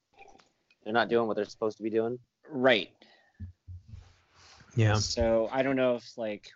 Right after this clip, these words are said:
Speaker 2: we're gonna shut down
Speaker 1: Well,
Speaker 2: and just
Speaker 1: Darwin says all the stupid people will die off that way, right? So we can
Speaker 2: Yeah.
Speaker 1: always, you know, that's what's gonna happen, I guess. It'll sort itself
Speaker 2: Right.
Speaker 1: out.
Speaker 2: Right.
Speaker 3: So, can I ask you guys, like,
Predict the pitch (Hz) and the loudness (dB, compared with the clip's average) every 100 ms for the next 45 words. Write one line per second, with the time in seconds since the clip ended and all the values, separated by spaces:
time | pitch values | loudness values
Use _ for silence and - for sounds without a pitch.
0 | _ 120 113 113 110 101 - _ _ _ | _ -10 -6 -6 -6 -8 -12 _ _ _
1 | _ _ _ _ _ - _ _ _ - | _ _ _ _ _ -20 _ _ _ -20
2 | 87 - 127 98 113 113 110 160 101 101 | -16 -8 -6 -6 -4 -2 2 2 0 -10
3 | 104 - 143 175 196 135 127 127 131 113 | -16 0 4 4 2 -2 -2 0 0 0
4 | 110 147 - - 123 110 101 110 107 110 | -4 -8 -8 -6 -6 -4 -2 2 4 4
5 | 107 - 78 - - 78 82 92 _ 90 | 2 -2 -10 -10 -16 -16 -14 -16 _ -8
6 | 90 87 151 147 127 92 - - - - | -8 -6 -2 0 0 -6 -10 -14 -14 -20
7 | - 95 90 87 - 107 113 _ 269 95 | -20 -14 -14 -12 -10 -6 -6 _ -14 -10
8 | 87 98 - - 143 147 - _ - - | -8 -10 -12 -20 -20 -20 -20 _ -20 -20
9 | - _ 113 - 120 101 107 110 95 85 | -20 _ -12 -8 -6 -6 2 4 4 0
10 | - - _ - 135 117 104 - _ _ | -8 -16 _ -4 -2 -2 -6 -20 _ _
11 | 104 104 95 95 - - - _ _ _ | -12 -10 -10 -12 -18 -20 -20 _ _ _
12 | _ - - 202 185 - - _ 190 170 | _ 0 8 10 10 4 -14 _ -6 -2
13 | 196 202 240 226 185 180 202 190 190 185 | 4 6 8 6 4 2 0 4 4 4
14 | 190 170 156 139 | 0 2 0 0